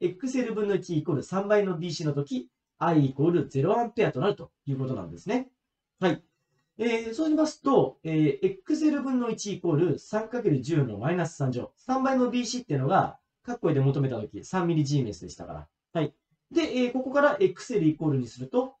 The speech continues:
三分の一かける十の三乗。なんで、三百三十三オームということで求まりますので、えー、答えは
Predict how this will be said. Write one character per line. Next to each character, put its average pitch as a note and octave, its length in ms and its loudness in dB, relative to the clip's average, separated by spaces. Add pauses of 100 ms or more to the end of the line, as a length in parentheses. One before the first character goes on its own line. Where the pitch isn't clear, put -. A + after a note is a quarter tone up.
(180)
三 E3 300 0
分 F3 160 4
の E3+ 60 2
一 D#3 140 -2
か C#3 100 -2
け E3 120 0
る D3+ 160 2
十 D#3 360 2
の E2+ 140 -8
三 F#3 340 -4
乗。 F3 300 0 (160)
な F3 100 -8
ん D#3 60 -2
で、 B3+ 220 -2 (280)
三 D3 360 2
百 G#2+ 240 -8
三 B2+ 400 -4
十 F#2+ 240 -10
三 E3+ 420 -2
オ F3 180 2
ー E3 40 0
ム D4+ 140 -2
と - 220 -6 (340)
い D#3 100 2
う D3 60 2
こ E3+ 100 -2
と A3+ 100 -6
で G#3+ 140 4
求 C#3+ 280 2
ま D3 140 4
り C#3 120 4
ま C#3+ 140 2
す C3 200 -6
の B2+ 220 -2
で、 C4 280 0 (200)
え G2+ 420 -6
ー、 - 20 -20
答 G2+ 300 -8
え E2+ 100 -6
は E3 300 -4